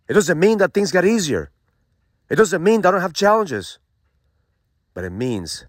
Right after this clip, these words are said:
that I got fucking stronger, that I expanded my capacity to lead. Now I stop questioning why, and I stop questioning how. I focus in, who do I need to become?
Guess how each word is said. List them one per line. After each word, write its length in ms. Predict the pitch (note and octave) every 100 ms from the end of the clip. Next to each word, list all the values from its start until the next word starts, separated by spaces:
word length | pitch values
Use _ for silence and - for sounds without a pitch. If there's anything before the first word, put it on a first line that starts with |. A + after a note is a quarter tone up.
| _ _ _ _ _ _
that 80 | -
I 20 |
got 180 | E2+ G2+
fucking 340 | - A2 - F#2+
stronger, 680 | - - F2+ E2+ D#2 D2 _ _ _ _ _ _
that 80 | F#2+
I 40 |
expanded 520 | F#2+ - - A#2 G#2+
my 120 | A2 G#2
capacity 600 | F#2+ - A2+ A2+ - A2
to 140 | G2+
lead. 360 | F#2+ G2+ E2+ D2 _ _ _ _ _ _ _ _ -
Now 280 | A2+ A#2
I 40 | G#2+
stop 320 | - B2 -
questioning 580 | - B2+ G#2 - A2+ G2+
why, 500 | G2 A2 G#2 F2 D2 _ _ _ _
and 100 | -
I 40 | G#2+
stop 280 | - C3 -
questioning 480 | C3 B2 - A#2+
how. 560 | F#2+ G#2+ A2+ G#2 E2+ D2 _ _ _ _ _ _ _ _ _ _ _ _ _ _
I 100 | -
focus 520 | A#2+ C3 B2+ - F2
in, 180 | F2 E2+
who 260 | E2 F2 B2
do 160 | G#2+
I 40 | G2+
need 180 | G#2 -
to 80 |
become? 560 | E2 F2 - F2 D#2 C#2+